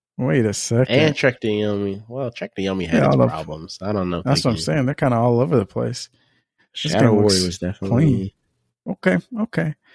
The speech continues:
Speaker 1: We'll see what's going on. We will see what's going on with these people. Um, it's not on the top of my list, I'll say that.
Speaker 2: Okay, I can see that.
Speaker 1: Uh,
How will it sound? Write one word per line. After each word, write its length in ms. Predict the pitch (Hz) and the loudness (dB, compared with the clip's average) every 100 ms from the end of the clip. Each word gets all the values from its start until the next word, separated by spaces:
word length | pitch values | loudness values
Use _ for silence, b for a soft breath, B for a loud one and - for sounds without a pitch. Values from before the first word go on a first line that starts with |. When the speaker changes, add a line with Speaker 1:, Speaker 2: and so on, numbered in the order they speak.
| b b b - | b b b -8
Speaker 1:
We'll 100 | 294 | 0
see 160 | 370 | 4
what's 180 | 190 - | 4 4
going 320 | 139 123 117 | 4 6 6
on. 300 | 110 110 113 143 | 4 4 2 0
We 240 | 277 311 | 0 0
will 80 | 302 | -2
see 160 | - 156 | 0 2
what's 200 | 123 - | 0 0
going 320 | 107 104 101 | -2 -2 -2
on 120 | 98 | -4
with 140 | 98 | -6
these 200 | - 104 | -6 -10
people. 440 | - 107 - 101 - B B B B - | -8 -10 -6 -10 -10 B B B B -2
Um, 500 | 107 101 101 113 120 _ _ _ _ _ _ _ _ - | 2 4 2 0 -6 _ _ _ _ _ _ _ _ -12
it's 120 | - | 2
not 120 | 196 | 6
on 80 | 156 | 6
the 60 | 123 | 6
top 260 | 123 107 | 2 0
of 60 | - | -2
my 100 | - | -8
list, 200 | - 110 - | -6 -6 -6
I'll 80 | |
say 220 | 110 123 113 | -6 -6 -6
that. 300 | - - 233 _ _ _ _ _ _ _ - | -6 -8 -12 _ _ _ _ _ _ _ 0
Speaker 2:
Okay, 300 | 110 - 78 90 _ _ | 0 2 -2 -4 _ _
I 100 | 92 | -6
can 100 | 98 | -6
see 140 | - 71 | -2 -2
that. 220 | 69 - _ _ _ _ _ _ B B B B B B - | -2 -4 _ _ _ _ _ _ B B B B B B -2
Speaker 1:
Uh, 460 | 123 123 123 120 | 4 6 4 2